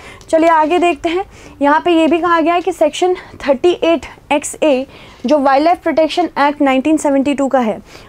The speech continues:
वो कह रहा है कि टाइगर reserves higher pedestal पे है वाइल्ड लाइफ sanctuaries के comparison में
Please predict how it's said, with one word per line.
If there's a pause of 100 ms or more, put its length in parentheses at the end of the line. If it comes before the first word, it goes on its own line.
(120)
वो
कह
रहा
है
कि
टाइगर
reserves
higher
pedestal
पे
है
वाइल्ड
लाइफ
sanctuaries
के
comparison
में